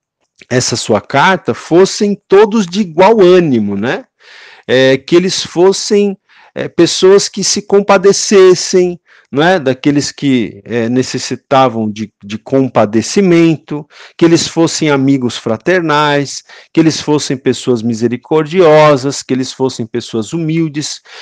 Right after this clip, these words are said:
que eles não pagassem o mal por mal, não é? É, é, é, essa é uma conduta que nós, como cristãos, precisamos observar.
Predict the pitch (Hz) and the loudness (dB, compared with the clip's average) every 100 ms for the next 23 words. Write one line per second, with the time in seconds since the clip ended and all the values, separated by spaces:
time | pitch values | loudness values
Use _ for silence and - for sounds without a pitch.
0 | - - 170 147 175 208 - 165 131 139 | -4 2 2 4 2 2 2 2 2 2
1 | 151 151 - 147 127 123 139 147 151 - | 2 0 -4 -2 -2 0 2 4 2 0
2 | 131 120 135 139 135 139 135 _ _ 113 | -4 0 2 2 2 -2 -8 _ _ -6
3 | 135 170 _ _ - _ - 117 113 113 | -6 -10 _ _ -20 _ -4 -2 0 -2
4 | 120 131 123 135 131 - 135 135 - 131 | 0 -2 0 0 0 -4 -2 -4 -4 -6
5 | 123 123 131 123 - 117 117 123 - 117 | -4 -6 -8 -10 -8 -4 -2 -4 -6 -8
6 | 117 120 113 - 117 120 - - - 120 | -8 -8 -10 -8 -6 -6 -10 -16 -10 -8
7 | - 107 117 117 107 104 - 113 104 101 | -8 -6 -4 -4 -6 -8 -6 -6 -4 -2
8 | 113 127 | -2 -2